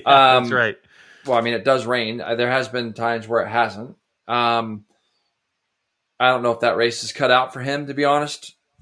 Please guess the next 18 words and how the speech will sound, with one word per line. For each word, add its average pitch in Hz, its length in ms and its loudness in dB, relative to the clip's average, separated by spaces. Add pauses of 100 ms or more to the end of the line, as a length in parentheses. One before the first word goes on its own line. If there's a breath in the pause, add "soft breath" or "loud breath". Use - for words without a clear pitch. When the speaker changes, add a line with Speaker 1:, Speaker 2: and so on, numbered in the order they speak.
Speaker 2:
although 117 420 0
the - 60 -16
guy 120 140 2
did 113 180 -4
the 107 80 -10
Dakar, 98 440 -2
so 110 160 -12
who's 107 200 -10
to 98 80 -16
question 98 480 -12 (340)
what 117 220 -4
he's 92 120 -12
cut 98 200 -4
out - 220 -6
for 95 140 -8
or 85 40 -12
not? 98 320 -6
But 104 160 -4